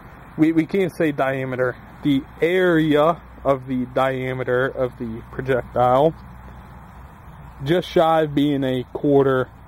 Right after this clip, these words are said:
bigger. Our velocity and energy, seventeen cal,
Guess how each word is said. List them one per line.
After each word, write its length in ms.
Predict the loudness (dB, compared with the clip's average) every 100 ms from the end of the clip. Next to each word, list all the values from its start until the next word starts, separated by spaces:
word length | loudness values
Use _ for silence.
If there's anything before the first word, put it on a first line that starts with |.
| -20 -20 -20 -20 -20 -20 -20 -12 0
bigger. 440 | 2 2 -2 -8 -12 -20 -20 -20 -20 -20 -20 -20 -20 -20 -20 -20 -20 -20 -20 -20 -20 -20 -20 -8 -2
Our 80 | 2
velocity 720 | 4 4 2 0 -2 2 2
and 100 | 2
energy, 500 | 2 2 2 0 -2 -6 -20 -20 -20 -20 -20 -20 -20 -20 -20 -12
seventeen 560 | -2 0 2 0 2 2
cal, 420 | 2 4 4 4